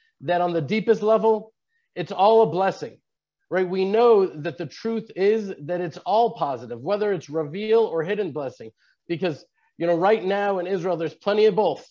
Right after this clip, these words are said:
There's plenty of revealed blessing, oh my goodness, and there's also plenty of hidden blessing that shows up as a lot of darkness. Because as we, as we, as we've said before, you know, when a man beats a dog with a stick, the dog bites at the stick. For us to focus our anger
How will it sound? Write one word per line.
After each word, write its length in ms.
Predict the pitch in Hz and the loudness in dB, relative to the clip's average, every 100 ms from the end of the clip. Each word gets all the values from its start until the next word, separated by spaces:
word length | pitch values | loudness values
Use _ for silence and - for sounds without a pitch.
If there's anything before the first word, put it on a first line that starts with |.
| _ | _
There's 180 | 135 - | -16 -12
plenty 300 | - 180 202 | -6 -2 -2
of 120 | 185 | -2
revealed 380 | 180 185 208 165 | -2 0 -2 -2
blessing, 360 | 180 170 170 | -4 -4 -6
oh 100 | 175 | -6
my 140 | 185 180 | -4 -4
goodness, 380 | 156 180 185 160 | -6 -6 -6 -8
and 120 | 147 | -8
there's 140 | 147 | -6
also 440 | 170 196 - 143 - _ _ _ _ | -4 -6 -6 -10 -10 _ _ _ _
plenty 220 | 165 180 | -4 -4
of 100 | 156 | -4
hidden 320 | 135 190 151 | -6 -6 -4
blessing 440 | 135 135 127 135 120 | -6 -6 -8 -12 -12
that 120 | 127 | -12
shows 260 | - 151 147 | -6 -4 -4
up 140 | 151 | -4
as 120 | 151 | -6
a 40 | 139 | -8
lot 180 | 147 147 | -8 -8
of 120 | 131 | -8
darkness. 520 | 147 143 117 110 _ _ _ - | -8 -8 -14 -20 _ _ _ -6
Because 200 | 185 190 | -2 2
as 160 | 214 | 2
we, 220 | 214 220 185 | 2 -2 -2
as 160 | 190 | -4
we, 180 | 180 190 | -4 -4
as 180 | 170 165 | -4 -4
we've 180 | 165 - | -4 -4
said 220 | 240 214 | -4 -2
before, 520 | 220 - 151 143 143 _ _ - | -6 -6 -6 -6 -10 _ _ -8
you 100 | 156 | -2
know, 80 | 165 | -2
when 140 | 175 | -2
a 40 | |
man 320 | 170 196 214 190 | -4 -4 -4 -4
beats 200 | 196 185 | -6 -6
a 40 | |
dog 260 | 160 180 180 | 0 0 0
with 160 | 175 | -4
a 60 | 156 | -8
stick, 400 | - 196 196 - _ _ _ | -8 -8 -8 -10 _ _ _
the 80 | 165 | -6
dog 380 | 151 190 190 131 | 0 2 2 0
bites 280 | 180 180 180 | 0 0 -6
at 100 | 147 | -12
the 80 | 151 | -12
stick. 320 | - 131 - _ _ _ _ _ | -8 -8 -8 _ _ _ _ _
For 180 | - 185 | -8 -4
us 180 | 208 214 | -4 -4
to 160 | 247 | -8
focus 540 | 208 - 202 - 196 - | -6 -2 0 0 -4 -4
our 320 | 151 156 151 | -6 -6 -6
anger 640 | 165 185 190 196 196 185 | -6 -6 -4 -2 -2 -4